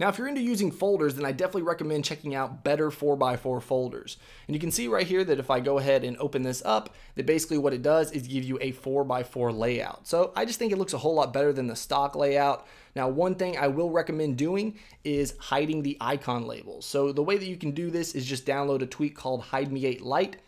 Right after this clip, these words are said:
and then go to your springboard, and then hide all icon labels. Otherwise, all the labels for these icons are kinda gonna overlap just because they're kinda scrunched together. But I think it looks a whole lot cleaner without icon labels anyways,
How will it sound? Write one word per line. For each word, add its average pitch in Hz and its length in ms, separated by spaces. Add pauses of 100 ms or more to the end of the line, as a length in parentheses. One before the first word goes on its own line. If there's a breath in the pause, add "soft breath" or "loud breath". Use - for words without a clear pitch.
(100)
and 139 120
then 135 80
go 131 100
to 127 80
your 123 80
springboard, 185 720 (120)
and 135 100
then 131 100
hide 131 300
all 123 180
icon 120 380
labels. 113 360
Otherwise, 135 600 (320 loud breath)
all 160 200
the 156 100
labels 147 420
for 151 280
these 143 180
icons 127 460
are 120 40
kinda 127 220
gonna 123 240
overlap 113 640
just - 180
because 123 240
they're 120 100
kinda 117 240
scrunched - 380
together. - 460 (260 soft breath)
But 170 180
I 180 120
think 196 200
it 170 80
looks 165 200
a 143 40
whole 147 140
lot 139 240
cleaner 165 380
without 131 340
icon 127 320
labels 120 320
anyways, 143 520